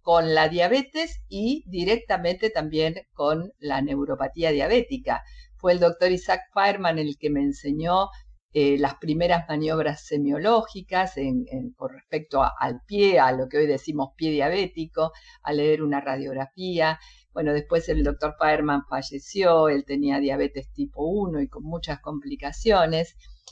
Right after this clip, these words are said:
Y, eh, yo después, eh,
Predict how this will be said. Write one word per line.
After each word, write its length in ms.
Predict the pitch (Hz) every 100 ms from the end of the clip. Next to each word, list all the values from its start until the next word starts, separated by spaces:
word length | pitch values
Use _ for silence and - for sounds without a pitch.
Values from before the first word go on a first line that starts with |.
| - -
Y, 300 | 175 170 160 160 -
eh, 320 | 147 143 139 143 143 - -
yo 320 | - 160 165
después, 640 | 165 - - 165 170 - -
eh, 360 | 151 147 135